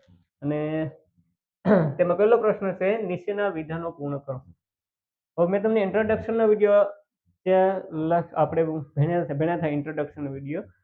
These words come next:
તો તેની અંદર આની માહિતી એટલે કે આના આપણે જે સૂત્ર છે તે લખ્યા હતા. ઈની સંભાવના પ્લસ ઘટના ઈ નહીંની સંભાવના બરાબર શું થાય? બરાબર કેટલા? તો આપણે લખ્યું હતું ઘટના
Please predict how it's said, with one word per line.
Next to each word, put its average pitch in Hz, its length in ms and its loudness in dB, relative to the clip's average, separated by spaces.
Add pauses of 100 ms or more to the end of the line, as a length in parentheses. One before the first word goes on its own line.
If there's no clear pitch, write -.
(200)
તો 175 60 -12
તેની 170 320 -4
અંદર 190 320 2 (580)
આની 180 180 -2
માહિતી 160 500 -2
એટલે - 480 -10
કે - 220 -10
આના 175 200 2
આપણે 185 200 4
જે 180 260 0 (240)
સૂત્ર 202 340 4
છે 202 120 -4
તે 185 100 -4
લખ્યા 147 380 2
હતા. 135 240 -8 (560)
ઈની 220 260 0
સંભાવના 214 840 2
પ્લસ 185 220 2 (140)
ઘટના 190 340 -4 (160)
ઈ 220 160 -4
નહીંની 214 380 0
સંભાવના 180 540 -2
બરાબર 143 440 0 (440)
શું 147 200 -6
થાય? 120 140 -12 (840)
બરાબર 139 300 0
કેટલા? 135 300 -8 (960)
તો 175 60 4
આપણે 202 240 4
લખ્યું 226 340 4
હતું 233 180 4
ઘટના 202 560 2